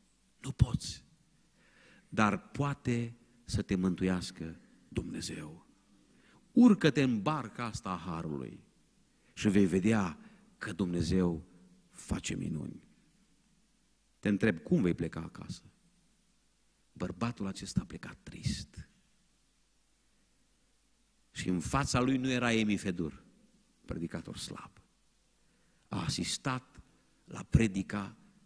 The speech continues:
celui mai mare predicator al istoriei. Și totuși a plecat acasă nemântuit. Asta e tragedia. S-ar putea să fie aici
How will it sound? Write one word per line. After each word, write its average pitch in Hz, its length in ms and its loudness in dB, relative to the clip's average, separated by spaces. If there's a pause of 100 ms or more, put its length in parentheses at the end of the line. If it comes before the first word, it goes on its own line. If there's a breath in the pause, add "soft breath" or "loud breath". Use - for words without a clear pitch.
(180)
celui 107 520 -4
mai 92 220 -6
mare 90 540 -10 (200)
predicator - 840 -14 (200)
al - 160 -16
istoriei. - 760 -12 (800)
Și - 180 -8 (100)
totuși 151 460 -2
a 113 60 -4
plecat 101 460 -8
acasă - 580 -14
nemântuit. - 1040 -14 (1160)
Asta - 160 -6
e 135 60 2
tragedia. 92 640 -4 (840)
S-ar - 180 -10
putea 104 240 -2
să 104 140 -6
fie 101 160 -4
aici - 520 -8